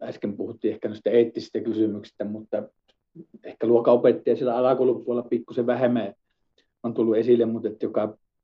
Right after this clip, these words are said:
täällä yläkoululukiossa on hirvittävästi lisääntynyt nämä erilaiset sukupuoli-identiteettikysymykset. Siihen yhdistetään sekaryhmäopetus tai jos onkin sukupuolet, on poikaryhmät, tyttöryhmät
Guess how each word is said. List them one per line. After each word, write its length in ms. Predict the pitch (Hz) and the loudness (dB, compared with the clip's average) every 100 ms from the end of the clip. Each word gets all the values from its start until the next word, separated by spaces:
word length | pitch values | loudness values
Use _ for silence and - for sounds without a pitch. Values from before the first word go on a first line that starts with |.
| _ _ _ | _ _ _
täällä 180 | - 107 | -4 -2
yläkoululukiossa 1080 | 107 123 117 120 117 123 117 117 110 - - - - | 0 2 2 2 2 2 4 2 2 -2 -4 -8 -12
on 180 | 113 - _ _ _ - | -10 -10 _ _ _ 0
hirvittävästi 840 | 135 147 143 113 110 107 113 - 110 | 4 4 4 2 2 -4 -4 -2 -2
lisääntynyt 580 | 113 113 107 107 107 | 0 -2 -4 -4 -4
nämä 140 | 107 107 | -4 0
erilaiset 280 | 113 107 - | 0 -2 -4
sukupuoli-identiteettikysymykset. 1800 | 117 117 113 107 110 110 113 98 87 - - - 110 107 90 87 - - _ _ _ _ _ | 2 4 6 4 4 4 2 0 -10 -10 -6 -4 0 0 0 -6 -12 -12 _ _ _ _ _
Siihen 360 | - 117 113 | 4 6 6
yhdistetään 540 | 101 110 107 101 104 101 | 4 2 0 -4 -4 -4
sekaryhmäopetus 2000 | 107 - 104 104 95 101 95 - _ _ _ _ _ _ - 107 - 101 107 - | -2 0 0 0 -2 -4 -6 -10 _ _ _ _ _ _ -8 -6 -4 -2 -4 0
tai 380 | 123 120 113 101 | 2 6 6 4
jos 200 | 101 - | 0 -6
onkin 380 | 101 110 101 - _ _ _ | -6 -4 -6 -6 _ _ _
sukupuolet, 600 | - 110 110 110 98 92 | -2 4 4 4 0 0
on 140 | 101 - | -4 2
poikaryhmät, 640 | 110 110 101 95 104 95 | 2 4 2 -2 -4 -4
tyttöryhmät 680 | 104 101 107 101 98 92 | -4 -2 0 0 0 -4